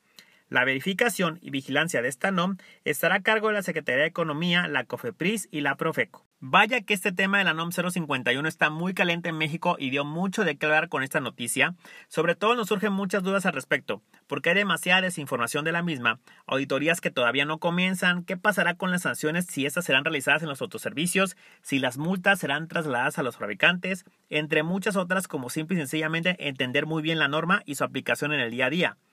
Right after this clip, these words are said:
Por ello, la siguiente semana tendremos en el podcast una plática con Mariana Curiel, quien nos ayudará a responder estas dudas al respecto,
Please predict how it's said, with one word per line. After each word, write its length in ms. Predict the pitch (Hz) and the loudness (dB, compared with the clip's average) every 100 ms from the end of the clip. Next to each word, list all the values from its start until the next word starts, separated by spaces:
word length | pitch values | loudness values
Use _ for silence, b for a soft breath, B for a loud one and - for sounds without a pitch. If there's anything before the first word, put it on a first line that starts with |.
| b b _ | b b _
Por 160 | 165 202 | 2 2
ello, 300 | 165 117 - B B | 2 -2 -8 B B
la 120 | 139 | 0
siguiente 460 | 143 156 170 175 208 | 0 -2 -4 0 2
semana 460 | 220 202 180 151 | 2 4 2 2
tendremos 560 | 147 160 160 175 190 202 | -2 -2 0 0 0 0
en 80 | 180 | 0
el 100 | 147 | 0
podcast 400 | 170 170 - - | 0 0 0 -2
una 260 | 165 175 175 | -2 -2 2
plática 340 | 160 165 165 | 0 0 -2
con 160 | 151 127 | -2 -2
Mariana 280 | 117 127 | 0 0
Curiel, 400 | 143 180 160 156 175 B B | 0 0 2 2 -2 B B
quien 160 | - 170 | -2 0
nos 160 | 160 170 | 0 -2
ayudará 220 | 151 160 | 2 2
a 40 | |
responder 520 | 190 190 151 151 170 - | 2 -2 -2 0 0 -2
estas 320 | 170 175 175 | -6 -2 -2
dudas 300 | 175 175 175 | 0 -2 -2
al 80 | 151 | -2
respecto, 580 | 170 - 175 - 127 | -2 0 -2 2 -2